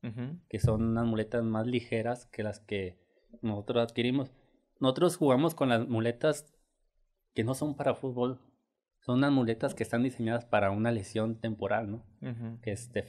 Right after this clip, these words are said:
Speaker 2: fracturas un pie, pues, son las que utilizas. Ya te recuperas y las abandonas.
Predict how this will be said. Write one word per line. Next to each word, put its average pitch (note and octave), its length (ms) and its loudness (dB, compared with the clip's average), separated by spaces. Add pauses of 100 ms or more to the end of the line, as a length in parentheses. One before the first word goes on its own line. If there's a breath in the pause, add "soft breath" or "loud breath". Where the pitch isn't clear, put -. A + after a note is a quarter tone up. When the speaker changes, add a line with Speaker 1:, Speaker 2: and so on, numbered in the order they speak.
(120)
Speaker 2:
fracturas A2 400 -2
un A2 160 -4
pie, D3 200 -2
pues, C3 160 -4
son G#2+ 140 0
las G#2+ 140 -2
que G#2+ 100 -8
utilizas. A2 580 -8 (140)
Ya A#2+ 160 6
te C#3 80 6
recuperas D#3+ 460 0
y D3 40 0
las A#2 180 -4
abandonas. A#2 380 -4